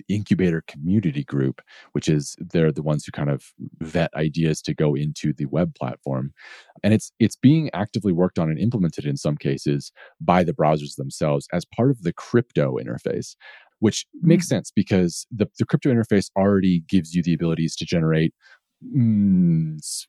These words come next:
Speaker 1: random numbers. We'll call them random numbers, pseudo-random numbers, uh, random values right from bytes rather than, like, mathed out random. That's, which isn't random enough. And that's what you need to create the, the randomness required for a string like this.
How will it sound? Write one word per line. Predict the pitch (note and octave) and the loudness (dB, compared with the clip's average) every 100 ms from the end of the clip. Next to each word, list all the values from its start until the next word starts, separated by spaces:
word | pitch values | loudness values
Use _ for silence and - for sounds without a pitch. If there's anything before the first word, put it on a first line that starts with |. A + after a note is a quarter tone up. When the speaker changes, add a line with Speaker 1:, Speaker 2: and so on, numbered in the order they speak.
| F#2+ | 0
Speaker 1:
random | G#2+ A2 G#2 F#2 | 4 4 4 4
numbers. | E2+ D#2 E2+ - | 2 2 0 0
We'll | E2+ | -4
call | - F2+ | 0 0
them | D#2+ | 0
random | D2+ C#2+ C#2+ | -2 -4 -4
numbers, | C#2 C2+ - - - - | -6 -6 -8 -10 -20 -4
pseudo-random | - D3+ G2 E2 D#2 D2 | 4 6 6 2 -4 -8
numbers, | C#2 C#2 D2+ - _ _ - | -10 -8 -10 -10 _ _ -4
uh, | D#2+ D#2+ | -2 2
random | F#2 F2+ D#2+ | 2 2 2
values | D#2 D2+ D#2 D#2 D2+ - - _ - | 2 2 2 -2 -6 -10 -18 _ -4
right | - A2+ - | 2 2 2
from | F#3+ - | -2 -2
bytes | D2 C#2 - - - | -2 -4 -8 -16 -4
rather | E2+ D#2+ D2 | -2 0 -2
than, | D#2 | -4
like, | C#2+ - _ - | -6 -8 _ -10
mathed | G2 F2 D#2 - | -2 0 0 0
out | C2+ | -2
random. | C2+ B1 B1+ C2+ | -2 -6 -6 -6
That's, | - - | -6 -6
which | D2 | -4
isn't | D2+ C#2 - | -4 -6 -10
random | C#2 C2+ B1+ | -6 -6 -6
enough. | - - _ _ - | -8 -12 _ _ 2
And | B2+ | 4
that's | C3+ C3 | 4 4
what | G#2+ | 2
you | G#2 | 4
need | A#2 F#2 D#2 | 4 4 0
to | - | -6
create | - E2+ D#2 - _ - | 0 2 0 -4 _ -8
the, | G2+ F2+ F2 G2+ | 0 0 -2 0
the | G2 | 0
randomness | F2 G#2 G#2 F#2 F2+ - | 4 4 4 4 2 0
required | E2 - D#2+ C#2+ C#2 | -6 0 0 0 -2
for | - D2+ C2+ C2+ - | -4 -2 -2 -2 -6
a | |
string | - D#2 C2 | -10 -6 -6
like | - - | -6 -8
this. | - - | -6 -8